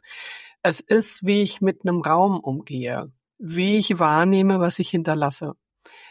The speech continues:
Es ist letztlich die Frage, bin ich verbunden? Und zwar mit mir, mit meinem Umfeld, mit den anderen Menschen, die ebenfalls diesen Raum mit mir teilen.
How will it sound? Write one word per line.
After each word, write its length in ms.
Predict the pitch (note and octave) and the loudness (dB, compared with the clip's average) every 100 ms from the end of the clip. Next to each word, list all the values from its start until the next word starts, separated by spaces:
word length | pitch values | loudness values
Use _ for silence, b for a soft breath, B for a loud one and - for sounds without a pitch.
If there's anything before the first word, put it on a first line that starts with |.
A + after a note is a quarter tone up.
| _ | _
Es 120 | F3 - | -6 -6
ist 160 | - | -6
letztlich 580 | A3+ F#3+ G3 - G#3+ G3+ | 0 0 0 -4 -4 -4
die 140 | - | -6
Frage, 420 | - - E3+ F3 F3+ | -4 0 2 2 -2
bin 160 | E3+ | -2
ich 160 | F3 - | -4 -4
verbunden? 720 | D#3+ C#3+ E3 F3+ G3+ B3 C#4 - _ _ _ _ _ _ _ - | -4 -2 -2 -2 -4 -4 -6 -8 _ _ _ _ _ _ _ -8
Und 120 | F3+ | -4
zwar 200 | - E3+ | 0 0
mit 180 | D#3 C3+ | 0 -2
mir, 460 | F3 G3+ B3 D#4+ - _ - | 0 2 0 -2 -8 _ -8
mit 220 | F3+ E3 | -6 -2
meinem 260 | D3+ C#3+ D3 | 0 0 -2
Umfeld, 880 | F3+ A3 - A#3 A3 A3+ A3+ - - | 0 0 -2 0 2 2 -2 -12 -2
mit 220 | F#3+ E3+ | 0 0
den 140 | E3+ | 0
anderen 400 | D3+ D3+ C#3+ C#3+ | 0 0 0 0
Menschen, 680 | C#3+ C3+ F#3+ - C4 D4+ D#4+ _ _ _ - | 0 0 -2 -2 -2 -2 -6 _ _ _ -10
die 240 | E3+ F3 - | -6 -6 -2
ebenfalls 720 | F3 F3+ G#3 G3+ F#3+ G3 - | 0 2 0 -2 -2 -2 -4
diesen 260 | - F#3+ F#3 | -6 -4 0
Raum 300 | E3 D#3+ F#3 | 2 4 2
mit 200 | G3+ G#3 | -2 -2
mir 140 | G3 | -4
teilen. 580 | G3 - F#3 G3 G#3+ B3 | -2 0 0 0 -4 -6